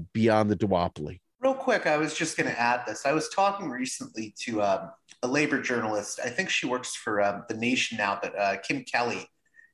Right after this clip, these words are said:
Speaker 2: And she was talking about doing, uh, labor reporting in Alabama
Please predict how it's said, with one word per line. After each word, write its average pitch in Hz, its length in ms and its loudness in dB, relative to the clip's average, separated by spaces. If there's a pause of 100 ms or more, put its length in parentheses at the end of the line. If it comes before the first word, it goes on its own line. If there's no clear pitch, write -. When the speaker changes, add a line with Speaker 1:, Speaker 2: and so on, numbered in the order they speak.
Speaker 2:
And 160 80 -6
she 240 120 2
was 233 160 2
talking 165 280 2
about 120 160 -2
doing, 117 440 -4
uh, 110 260 2
labor 131 240 2
reporting 107 560 -2 (540)
in 113 380 0
Alabama 127 640 2